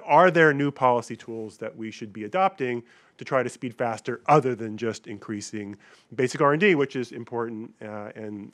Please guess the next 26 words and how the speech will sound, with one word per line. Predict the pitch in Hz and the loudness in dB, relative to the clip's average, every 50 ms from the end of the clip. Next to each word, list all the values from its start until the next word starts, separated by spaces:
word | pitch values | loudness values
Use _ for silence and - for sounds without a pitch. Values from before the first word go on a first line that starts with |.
| _ - | _ -14
and, | 104 101 101 101 101 98 98 95 - - | -12 -12 -10 -12 -12 -14 -14 -16 -16 -14
um, | 110 104 101 98 95 95 95 95 95 _ _ _ _ - - - _ _ _ _ _ - | -12 -12 -10 -10 -12 -12 -14 -16 -18 _ _ _ _ -20 -20 -20 _ _ _ _ _ -14
uh, | - 104 98 95 104 - _ - | -12 -10 -8 -8 -10 -10 _ -12
and | 110 110 113 | -10 -8 -6
useful, | 113 110 - - 117 104 101 | -6 -8 -6 -4 -4 -4 -4
and, | 101 101 98 - - | -4 -6 -8 -8 -10
and | 107 113 | -8 -8
we | 104 | -8
definitely | 101 - 107 104 - 104 101 | -6 -8 -8 -8 -8 -12 -14
need | 101 95 | -14 -16
to | - | -16
do. | 104 101 110 104 - - _ - - - - - - - - | -12 -12 -12 -12 -12 -16 _ -20 -20 -20 -20 -20 -20 -14 -8
The | - 160 | -6 0
second | - - 254 247 - 226 180 | 4 6 6 6 8 6 6
is | 165 156 143 143 | 6 4 2 0
more | 165 147 143 143 | -2 0 2 2
of | 135 127 | 2 2
a | |
rhetorical | 123 123 120 - 127 123 117 - 117 | 0 -4 -2 0 2 0 0 0 -4
question | - 123 117 113 - 135 123 | -6 -6 -8 -8 -8 -10 -10
because | 113 107 123 117 107 | -8 -6 -8 -8 -6
the | 107 113 113 | -6 -6 -6
answer | 113 113 - 104 98 | -6 -6 -8 -10 -12
is | 98 98 113 | -12 -8 -4
yes, | 135 147 127 113 101 - - - | -2 -2 -2 -2 -4 -8 -12 -10
but, | - 127 123 123 120 | -6 -4 -4 -4 -4